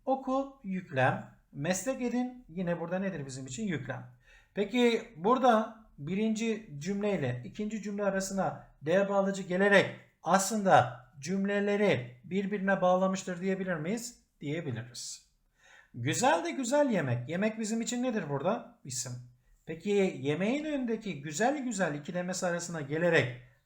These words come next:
aslında bir pekiştirme göreviyle kullanılmıştır diye söyleyebilir miyiz?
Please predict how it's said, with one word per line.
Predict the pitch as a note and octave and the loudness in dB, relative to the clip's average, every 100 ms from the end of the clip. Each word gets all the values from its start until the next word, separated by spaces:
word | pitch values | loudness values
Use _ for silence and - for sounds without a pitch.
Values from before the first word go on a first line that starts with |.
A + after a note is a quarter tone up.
| _ | _
aslında | D#3+ F#3+ G3 F#3+ E3 B2+ - - - | 4 4 4 2 8 8 6 -4 -14
bir | D3 F#3 F3 B2 - - _ | -2 2 4 2 -8 -18 _
pekiştirme | - D3+ F#3+ - G3 G3+ G#3+ C3+ B2 - | -8 -6 -6 -4 -4 0 4 4 0 -10
göreviyle | - C#3+ F3 F#3 G3 G3+ D3+ A#2+ - - | -8 -2 0 2 0 2 2 2 -2 -12
kullanılmıştır | - F3+ F#3+ G3 F#3+ F#3+ F#3 F3 | -8 2 4 4 2 -2 -4 -4
diye | F#3 | -4
söyleyebilir | F#3 F#3 F#3+ F#3 F#3 F#3 | -4 -4 -2 -2 -2 -2
miyiz? | E3 G#3 A3 - | -2 -4 -6 -12